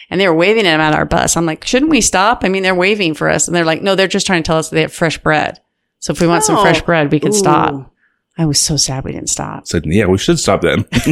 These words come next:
Speaker 1: Yeah, every, every, it was funny how they'd all come running out and wave their yellow flags.
Speaker 2: Yeah, 'cause it's, it's mentioned, like, Chilean bread, so good.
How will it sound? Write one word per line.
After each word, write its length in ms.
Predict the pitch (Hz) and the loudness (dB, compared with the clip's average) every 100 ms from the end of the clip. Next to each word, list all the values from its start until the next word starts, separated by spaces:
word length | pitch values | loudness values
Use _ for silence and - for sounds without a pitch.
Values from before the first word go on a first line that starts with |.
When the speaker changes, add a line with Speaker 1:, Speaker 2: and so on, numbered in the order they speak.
| 240 | 4
Speaker 1:
Yeah, 220 | 277 - | 4 2
every, 380 | 190 349 320 320 | 4 4 4 4
every, 400 | 311 339 285 - | 4 4 4 2
it 180 | 151 311 | 2 2
was 140 | 359 - | 2 4
funny 300 | 392 494 392 | 4 6 6
how 120 | 302 269 - 247 | 4 2 -2 -2
they'd 140 | 269 311 | 4 4
all 120 | 359 | 6
come 160 | 359 311 | 6 6
running 220 | 311 285 | 6 4
out 260 | 277 294 | 4 0
and 180 | 226 208 | -2 -4
wave 300 | 226 240 247 | 0 0 2
their 320 | 220 196 175 - - | 0 0 0 -6 -16
yellow 360 | - 214 226 233 | -4 0 2 2
flags. 640 | - 180 180 202 240 - - _ _ _ _ _ _ _ _ _ | 2 2 2 0 -2 -10 -16 _ _ _ _ _ _ _ _ _
Speaker 2:
Yeah, 200 | - 180 | -8 -8
'cause 140 | 180 - | -4 -2
it's, 120 | 196 | -2
it's 180 | 135 - - - - | -2 -6 -12 -14 -4
mentioned, 340 | 202 180 175 - | -2 0 -2 0
like, 220 | 175 - | -2 -2
Chilean 380 | - 180 170 156 | -4 0 0 0
bread, 320 | 143 131 147 _ _ _ - | -2 -2 -6 _ _ _ -16
so 280 | - - | -8 -8
good. 300 | 78 - - | -6 -8 -10